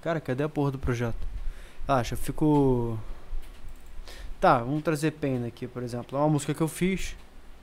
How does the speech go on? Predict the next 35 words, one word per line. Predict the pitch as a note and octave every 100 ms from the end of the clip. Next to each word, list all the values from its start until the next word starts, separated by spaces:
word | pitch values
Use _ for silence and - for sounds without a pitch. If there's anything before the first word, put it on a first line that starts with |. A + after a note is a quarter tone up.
| - - - - - - - - - - - -
baseado | C3 C3+ B2+ C3+ C#3
no | C#3+ C#3+
midi | D3 D#3+ C#3
que | C3+
eu | C#3
achei, | C3+ - D#3 D#3+ C#3+ -
que |
eu | B2+
achei | - B2+
super | - C#3+ B2
top. | C#3 C#3 - C3+ - - - - - - - - - B2+
E |
eu | B2+ B2
só | B2+ C#3
mudei | C3+ C3+
o |
midi | C3 C3 B2+
daqui, | B2+ B2 B2+
de | B2+
aqui | B2+ -
pra | - C3+
lá, | D3 E3+
reescrevi | C3 B2 - B2+ C3
um |
pouco | C3 C3+ C3+
dos | C3
acordes, | C#3 D#3+ D#3+ D3 C3
criei | - C3 B2+
um |
pouco | C3 B2+
de | C3 C3+
synthwaves, | - C#3+ - D#3+ E3 C3
caralho, | - C3 C3
a |
quatro. | B2+ D3+ D3